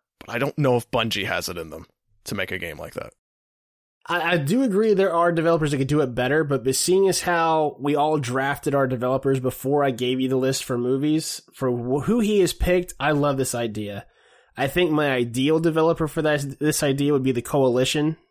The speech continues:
Speaker 2: um, just because they've done Gears of War, and I think they've nailed that horde mode, um, formula. But either way, I wanna see a formu-, or a horde mode with Starship Troopers. Um,
Speaker 1: I mean,
Speaker 2: he
Speaker 1: at the
Speaker 2: also
Speaker 1: end of
Speaker 2: goes on to say, sorry, go ahead.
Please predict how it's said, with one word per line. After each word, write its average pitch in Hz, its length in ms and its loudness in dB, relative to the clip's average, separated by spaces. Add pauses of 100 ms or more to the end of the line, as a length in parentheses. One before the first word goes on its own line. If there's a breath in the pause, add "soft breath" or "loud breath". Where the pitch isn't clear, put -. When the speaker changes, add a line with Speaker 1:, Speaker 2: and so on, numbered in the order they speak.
(360)
Speaker 2:
um, 113 560 -2
just - 200 -4
because 131 260 -2
they've 127 180 -2
done 131 260 2
Gears 127 280 2
of 117 120 -2
War, 120 280 0
and 110 80 -4
I 113 60 -2
think 120 260 -4
they've 120 280 0
nailed 117 380 -2
that 113 140 -2
horde 120 360 2
mode, 117 580 -2
um, 113 340 -4
formula. 147 640 0 (760)
But - 120 0
either 170 220 4
way, 143 240 4
I 135 100 0
wanna 160 220 2
see 139 180 0
a 127 40 2
formu-, 127 440 0
or 127 180 2
a 117 240 0
horde 135 300 0
mode 120 280 0
with 123 300 0
Starship 120 460 -4
Troopers. 98 500 -10 (640 soft breath)
Um, 127 160 0
Speaker 1:
I - 40 0
mean, 139 80 2
Speaker 2:
he 156 80 6
Speaker 1:
at - 20 6
the 160 60 6
Speaker 2:
also 143 140 4
Speaker 1:
end 117 100 2
of 143 40 2
Speaker 2:
goes 127 160 2
on 127 160 0
to 123 60 0
say, 117 460 -6 (520 soft breath)
sorry, 113 200 -2
go 120 60 0
ahead. 127 180 0